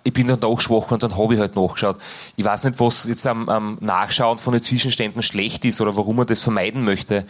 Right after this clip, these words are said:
Ich finde es schon cool und es hilft so, das Rennfeeling zu erzeugen und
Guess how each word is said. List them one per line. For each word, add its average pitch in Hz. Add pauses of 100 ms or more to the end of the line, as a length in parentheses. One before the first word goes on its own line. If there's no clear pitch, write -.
(340)
Ich 120
finde 151
es 139
schon 147 (100)
cool 165
und 143
es 131
hilft 143
so, 135
das 117
Rennfeeling 147
zu 139
erzeugen 123
und 110